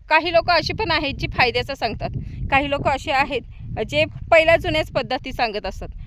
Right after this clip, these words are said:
मग जो फायद्याचा आहे, जिथं आपल्याला राबायचं नाही आहे, आपल्याला तिथं टेक्नॉलॉजी वापरता येईल अशी मात्र जी गोष्ट आहे ती आपण नक्कीच करायची आहे.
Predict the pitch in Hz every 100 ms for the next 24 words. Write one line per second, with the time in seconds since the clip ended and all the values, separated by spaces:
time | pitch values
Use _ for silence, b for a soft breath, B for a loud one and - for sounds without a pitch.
0 | B - 330 - 330 269 302 330 311 254
1 | 240 269 285 294 285 285 302 294 254 262
2 | 262 277 262 247 226 208 226 262 269 285
3 | 269 285 b b - 262 262 254 247 277
4 | 240 254 240 269 262 285 214 B B -
5 | 269 359 330 311 320 285 277 277 262 294
6 | 269 277 - 269 - 277 247 220 254 240
7 | 240 202 190 202 175 196